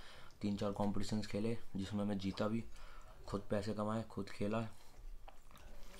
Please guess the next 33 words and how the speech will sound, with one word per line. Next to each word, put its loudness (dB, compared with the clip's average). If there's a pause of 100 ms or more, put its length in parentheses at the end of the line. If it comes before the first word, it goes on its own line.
(180)
और 4
अपनी 0
body 2
पे 0
लगाए। 2 (240)
जितना 8
खुद 6
से 8
करोगे 10
उतना 8
आपको 8 (140)
अच्छा 6
लगेगा 10 (240)
कि 6
कम 6
से 4
कम 8
मैं 8
अपनी 6
body 6
पे 8
खर्च 0
कर 4
रहा 8
हूँ, 8
मेरे 6
को 4
कुछ 4
results 4
तो 4
मिल 4
रहे 4
हैं। 0